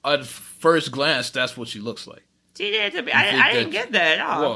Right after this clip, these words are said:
Speaker 1: Well, if
Speaker 2: Not
Speaker 1: you,
Speaker 2: to me.
Speaker 1: well,
Speaker 2: I
Speaker 1: not,
Speaker 2: didn't get
Speaker 1: not
Speaker 2: it.
Speaker 1: to us,
Speaker 2: Yeah,
Speaker 1: but
Speaker 2: not
Speaker 1: you know
Speaker 2: to,
Speaker 1: what I'm
Speaker 2: but
Speaker 1: saying.
Speaker 2: I know
Speaker 1: When
Speaker 2: what
Speaker 1: I
Speaker 2: you
Speaker 1: say,
Speaker 2: mean. To,
Speaker 1: you know who I'm
Speaker 2: to
Speaker 1: talking
Speaker 2: them.
Speaker 1: about, yeah. <laughs> The Red Hatters, Tiki Tortures, that's who I'm
Speaker 2: To
Speaker 1: talking
Speaker 2: them.
Speaker 1: about, yeah.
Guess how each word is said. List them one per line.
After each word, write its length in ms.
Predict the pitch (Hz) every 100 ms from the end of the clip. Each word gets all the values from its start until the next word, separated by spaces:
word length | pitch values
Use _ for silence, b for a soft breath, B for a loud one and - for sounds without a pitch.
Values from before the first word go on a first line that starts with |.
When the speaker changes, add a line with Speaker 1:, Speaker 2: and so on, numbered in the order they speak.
| 104
Speaker 1:
Well, 60 |
if 140 | 110 120
Speaker 2:
Not 160 | 277
Speaker 1:
you, 60 | 311
Speaker 2:
to 60 | 247
me. 240 | 247 403
Speaker 1:
well, 20 | -
Speaker 2:
I 60 |
Speaker 1:
not, 60 | -
Speaker 2:
didn't 160 | 240 233
get 60 |
Speaker 1:
not 120 | -
Speaker 2:
it. 60 | -
Speaker 1:
to 200 | - -
us, 300 | 131 - -
Speaker 2:
Yeah, 140 | 156
Speaker 1:
but 80 | 240
Speaker 2:
not 100 | 226 285
Speaker 1:
you 40 |
know 80 | 302
Speaker 2:
to, 80 | 202
Speaker 1:
what 80 |
I'm 60 | 160
Speaker 2:
but 80 | 208
Speaker 1:
saying. 140 | - 254
Speaker 2:
I 40 |
know 80 | 277
Speaker 1:
When 80 | 240
Speaker 2:
what 60 | 240
Speaker 1:
I 20 |
Speaker 2:
you 60 |
Speaker 1:
say, 160 | 226 196
Speaker 2:
mean. 80 | 196
To, 200 | 214 202
Speaker 1:
you 40 |
know 180 | 254 208
who 140 | 170 156
I'm 160 | 202
Speaker 2:
to 80 | 196
Speaker 1:
talking 180 | 226 208
Speaker 2:
them. 320 | 208 196 185
Speaker 1:
about, 140 | 202 156
yeah. 200 | 160 135
<laughs> 1080 | 233 175 202 226 - 196 - - 233 214 -
The 80 | 113
Red 300 | 127 151 120
Hatters, 500 | 165 151 120 113 120
Tiki 360 | - 180 135
Tortures, 460 | 123 139 131 127 113
that's 140 | 143
who 160 | - 120
I'm 60 | 147
Speaker 2:
To 80 | 226
Speaker 1:
talking 160 | 226
Speaker 2:
them. 240 | 220 190 202
Speaker 1:
about, 240 | - 104
yeah. 160 | 135